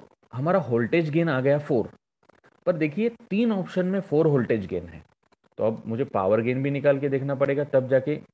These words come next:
मेरा answer यहाँ पे match हो जाएगा। Power gain निकालने को अगर हम गए, power gain, Power gain मतलब क्या होता है? वही output power to the input power। ओके,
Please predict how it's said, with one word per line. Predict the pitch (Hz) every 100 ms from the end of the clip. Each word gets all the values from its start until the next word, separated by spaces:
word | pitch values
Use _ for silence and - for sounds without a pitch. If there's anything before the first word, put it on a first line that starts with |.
| _
मेरा | 104 117
answer | 120 113 139
यहाँ | 131 123
पे | 165 196 -
match | 98 98 120
हो |
जाएगा। | 117 120 123 170 _ _ _ _ _ _ _ _ _ _ 123
Power | 117 123 156
gain | 143 151
निकालने | 156 151 156 156 151
को | 151
अगर | 151 151
हम | 151
गए, | 143 117 -
power | 101 101 113 117
gain, | 104 98 90 - _
Power | 104 110 143
gain | 147 156
मतलब | 156 156 151
क्या | 151
होता | 151 147 151
है? | 151
वही | 139 117 135 170 - _ _
output | 104 107 - 156 147
power | 101 90 95
to | 104 185
the | 220
input | 147 101 90 -
power। | 82 82 - _ _ _ _ _ _ _ _ _ _ _ _ _ _ _ _ _ -
ओके, | 120 196